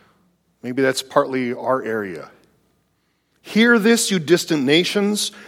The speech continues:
Before I was born, the Lord called me. From my mother's womb, he has spoken my name." And then down in verse six,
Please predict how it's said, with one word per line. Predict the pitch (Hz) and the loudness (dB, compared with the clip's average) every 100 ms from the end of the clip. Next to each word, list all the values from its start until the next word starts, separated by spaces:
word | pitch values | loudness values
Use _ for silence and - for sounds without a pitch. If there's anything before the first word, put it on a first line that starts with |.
| - | -10
Before | 139 156 - 208 220 214 | -2 -2 0 2 4 4
I | 190 | 4
was | 165 151 123 | 4 2 0
born, | 117 - 226 277 240 143 85 - - - _ _ - | -10 0 4 4 4 2 -2 -12 -20 -20 _ _ -6
the | 127 | 0
Lord | 131 139 156 143 147 | 2 4 4 4 -2
called | - 151 160 123 | -2 2 2 0
me. | 101 80 - _ _ _ _ _ _ _ _ _ | -12 -16 -20 _ _ _ _ _ _ _ _ _
From | - 120 | -6 -2
my | 117 | -2
mother's | 110 127 123 120 117 | 0 0 0 -2 -4
womb, | 127 160 117 | -2 0 -2
he | 95 - | -4 -10
has | 104 98 | -10 -8
spoken | - - 131 123 - 98 87 _ _ _ _ _ _ _ 107 | -10 -8 -8 -8 -8 -12 -14 _ _ _ _ _ _ _ -14
my | 95 | -10
name." | 101 110 78 - - _ _ _ _ _ _ _ _ _ _ - | -8 -8 -10 -14 -20 _ _ _ _ _ _ _ _ _ _ -16
And | - | -6
then | 107 107 | -2 0
down | 104 104 | 2 2
in | 104 95 | 2 0
verse | 98 - | 0 0
six, | - 104 - - - | 0 -2 -2 -6 -6